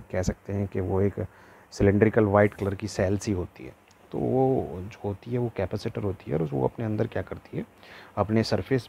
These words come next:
पर वो चार्ज स्टोर करती है। तो कैपेसिटर basically क्या करता है, वो दो कंडक्टर होते हैं जो सेपरेट होते हैं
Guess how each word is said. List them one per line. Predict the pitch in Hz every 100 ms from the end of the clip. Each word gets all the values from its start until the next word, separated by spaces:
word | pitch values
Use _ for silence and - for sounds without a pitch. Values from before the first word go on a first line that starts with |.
| -
पर | 101
वो | -
चार्ज | - 127 117
स्टोर | 113 - 98
करती | - - - -
है। | - _ _ - - - _
तो | 104 90 85 62 - _ _ -
कैपेसिटर | 117 110 123 131 131
basically | 120 117 127 127
क्या | 113 110
करता | 98 90 87 98
है, |
वो | 135 139
दो | 104 123
कंडक्टर | 131 117 117 - 107
होते | 90 -
हैं | 131
जो | 160
सेपरेट | - 104 - 120 104
होते | 90 92
हैं | 107